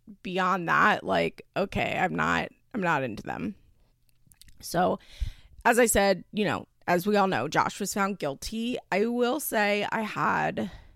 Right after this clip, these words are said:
a big problem with a lot of the celebration around this. Um, how do I wanna phrase this? I think that there is a way to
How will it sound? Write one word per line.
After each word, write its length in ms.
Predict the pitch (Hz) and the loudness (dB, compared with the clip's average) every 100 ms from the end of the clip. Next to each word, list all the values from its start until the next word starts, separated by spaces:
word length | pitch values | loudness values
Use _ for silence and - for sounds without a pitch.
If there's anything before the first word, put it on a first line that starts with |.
| _ _ 220 | _ _ -2
a 80 | |
big 320 | 214 226 220 202 _ - | 4 4 2 -4 _ -20
problem 1200 | - - - 214 214 208 202 220 240 277 285 320 - - - - _ - | -18 -16 -6 0 4 4 2 0 0 0 0 -2 -6 -16 -20 -20 _ -6
with 260 | 208 196 - | -4 -4 -4
a 100 | 208 | -4
lot 400 | 196 185 175 - | 0 2 2 0
of 220 | - 196 202 | -2 -2 -2
the 100 | 202 | -2
celebration 1400 | - 156 - - - - 127 208 - - 294 339 349 - - | 0 0 2 -2 -4 -4 -2 -2 0 2 4 4 2 0 -2
around 440 | 302 330 330 330 | 2 4 4 4
this. 380 | 339 349 339 - - | 2 2 2 -2 0
Um, 520 | 202 208 208 208 - - - - - _ _ _ _ - | 2 4 4 2 -2 -6 -20 -20 -20 _ _ _ _ -4
how 140 | 254 | 2
do 80 | 262 | 4
I 40 | |
wanna 180 | 269 247 | 4 2
phrase 500 | - 185 175 175 - | 0 0 2 2 -2
this? 440 | - - - - - _ | -4 -4 -4 -6 -10 _
I 200 | - 214 | 8 8
think 300 | 269 320 311 | 6 4 2
that 220 | 330 277 - | 4 4 8
there 220 | 208 190 | 8 8
is 240 | 175 202 | 6 4
a 140 | 214 202 | 4 4
way 640 | 196 120 50 - - 202 - _ _ _ _ _ - | 2 2 2 -2 -6 -8 -12 _ _ _ _ _ -6
to 460 | - 220 208 208 | -2 0 2 2